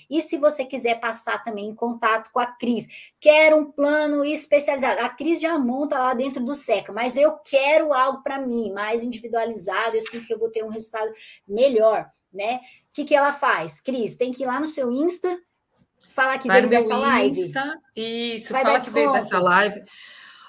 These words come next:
Speaker 2: Vou dar desconto especialzinho pra quem tiver vindo também, que nem a Bia falou aí, avisou que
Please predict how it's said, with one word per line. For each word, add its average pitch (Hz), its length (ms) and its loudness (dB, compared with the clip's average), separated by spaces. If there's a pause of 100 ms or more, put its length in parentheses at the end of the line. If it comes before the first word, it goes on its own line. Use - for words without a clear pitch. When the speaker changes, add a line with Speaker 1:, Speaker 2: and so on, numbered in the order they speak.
Speaker 2:
Vou 302 180 4
dar 285 120 4
desconto 233 720 0
especialzinho 196 880 -2
pra 202 140 -4
quem 202 200 -10
tiver 185 380 -4
vindo 180 400 -8
também, 208 320 -4
que 220 100 -6
nem 247 140 -2
a - 20 -6
Bia 240 200 -2
falou 208 280 -4
aí, 165 220 -4
avisou 208 480 -4
que 240 180 -18